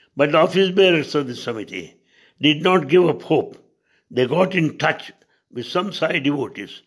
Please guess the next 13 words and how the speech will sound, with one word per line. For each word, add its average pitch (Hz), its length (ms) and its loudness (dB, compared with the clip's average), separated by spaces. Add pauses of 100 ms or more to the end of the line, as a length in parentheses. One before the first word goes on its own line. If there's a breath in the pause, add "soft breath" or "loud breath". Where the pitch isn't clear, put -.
(340)
and 151 180 -2
N 165 140 -2
G 156 160 -4
Os 123 440 -4 (460)
in 147 140 2
Mumbai 135 640 0 (520 soft breath)
and 143 200 0
managed 170 420 0
to 147 120 -2
raise 151 440 -2 (300)
some 147 200 -2
financial 165 560 0
help. 107 420 -8